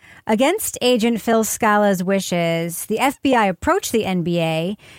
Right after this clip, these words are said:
revealed the gambling scheme, and hoped they'd be a partner in solving the problem. But of course, the league wanted to do it their way.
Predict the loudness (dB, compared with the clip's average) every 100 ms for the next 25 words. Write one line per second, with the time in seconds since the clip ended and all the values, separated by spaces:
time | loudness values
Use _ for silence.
0 | -20 -4 0 4 2 2 2 2 2 0
1 | 0 -2 -2 0 0 0 -4 0 0 0
2 | -6 -6 0 2 2 2 0 0 0 0
3 | 0 0 -2 _ -2 0 2 2 2 2
4 | 0 0 0 2 0 -2 -2 -6 -18 -20
5 | -6 -2 -2 0 0 0 0 4 4 4
6 | 2 2 2 2 2 0 0 2 4 2
7 | 0 -4 -4 -6